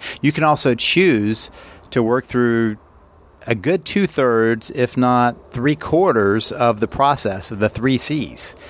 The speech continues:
You can certainly work on changing yourself, creating a new path, and you can somewhat work on connecting with your spouse, even with a spouse who's a bit resistant.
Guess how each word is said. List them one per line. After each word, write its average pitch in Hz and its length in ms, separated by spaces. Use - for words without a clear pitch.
You 117 100
can 120 160
certainly 160 300
work 123 200
on 110 120
changing 120 340
yourself, 107 480
creating 123 400
a 107 60
new 101 100
path, 165 320
and 123 140
you 135 100
can 127 200
somewhat 247 540
work 107 300
on 110 280
connecting 107 640
with 101 180
your 101 80
spouse, - 680
even 143 320
with 127 120
a 123 60
spouse 101 400
who's 117 180
a 135 40
bit 120 160
resistant. 156 560